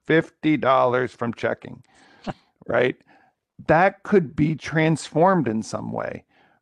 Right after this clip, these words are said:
right? What that way looks like is where we're calling on the software community to say, "Look, we're giving you a toolbox of, of technology," right?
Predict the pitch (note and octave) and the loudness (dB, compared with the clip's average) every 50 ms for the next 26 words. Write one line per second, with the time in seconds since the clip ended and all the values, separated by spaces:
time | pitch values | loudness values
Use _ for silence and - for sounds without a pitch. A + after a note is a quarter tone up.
0 | - - - - A#2 B2 C3+ C#3+ - _ _ - B2+ C#3 D#3+ F3 E3+ - F#3 F#3 | -12 -6 -2 0 0 0 0 -2 -4 _ _ -2 2 2 2 2 2 2 2 2
1 | - D3 D3+ E3 D#3+ D3+ C3+ C3 D3+ F#3+ F#3+ - - - A#2+ B2 A#2+ A#2+ - C3 | 2 2 2 2 2 2 2 2 2 0 0 -2 -8 -4 -2 0 0 0 -2 -2
2 | C3 A#2 G#2+ A2 C3+ C#3 C3+ B2+ A#2 A#2 C3+ E3 F#3+ F#3+ - - F3 C#3 C3 B2+ | -4 -4 -2 -2 0 0 0 0 0 0 2 2 2 0 0 0 0 2 2 0
3 | B2 B2 A#2+ A#2 A#2 A2+ A2 A2 A#2 - - - - B3+ - - D#3+ C3 A#2+ - | 0 -2 -2 -2 -2 -2 -4 -6 -8 -6 -4 -2 -2 -2 -2 0 0 0 0 -2
4 | - B2 A2+ A#2 A#2 A#2 A#2+ A#2+ B2 A#2+ A#2 A#2 A2 - B2+ A#2+ B2+ C#3 D3+ F3 | -4 -6 -4 -4 -4 -4 -6 -6 -6 -6 -8 -8 -6 -4 -4 -2 0 2 2 2
5 | F3 E3+ - C3 C#3 C#3 B2+ A#2+ A2 G#2+ D3 E3+ F3 G3 F#3+ F3+ F3 E3 D#3 D3+ | 2 0 0 -2 -2 -2 -2 -4 -4 0 2 2 2 2 0 0 2 2 4 4
6 | C3+ B2 - - - C#3 B2+ G#2+ A#2+ A#2 A2+ G#2+ - - A2 G#2 - _ _ _ | 2 2 -2 -2 -2 -2 0 0 0 0 -2 -2 -6 -8 -12 -12 -12 _ _ _
7 | _ _ _ _ _ _ _ _ - B2+ B2 B2 A#2 A2+ G#2+ A2 - _ _ _ | _ _ _ _ _ _ _ _ -2 0 2 2 0 0 -4 -8 -16 _ _ _
8 | _ _ - C#3+ C3+ B2+ - A#2+ B2+ C3 A#2+ A#2 A2 F#2+ - - - A2 - _ | _ _ -4 -2 -2 -2 0 0 0 0 0 0 -4 -6 -8 -12 -16 -16 -16 _
9 | _ _ _ _ _ _ _ _ - - D#3 E3 E3 | _ _ _ _ _ _ _ _ -2 0 0 0 0